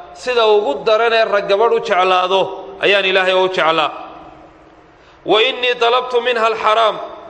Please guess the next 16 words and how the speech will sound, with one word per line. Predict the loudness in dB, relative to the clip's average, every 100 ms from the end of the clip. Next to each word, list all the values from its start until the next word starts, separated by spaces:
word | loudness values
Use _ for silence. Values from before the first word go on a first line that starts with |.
| -20 -20 -20 -20 -20 -4
Ilaahayow, | 2 4 4 2 2
xaraam | 2 2 2
baan | 0 -2
ka | -2
dalbaday. | -2 -2 0 -2 -2 -4 -12 -18 -20 -20 -20 -20 -4
"Fa | -4
qaalat | 0 2 2 2
lii | 0 0 -2
innaka | 0 0 2 2
laa | 2 2
tanaalu | 0 2 2 0
minnii | -2 -2 -2 0
daalik." | 0 0 -2 -6 -12 -16 -20 -20 -20 -20 -20 -20 -10 -4
Waxay | 0 0
tidhi, | 0 0
"Sinaba | 0 0 2 2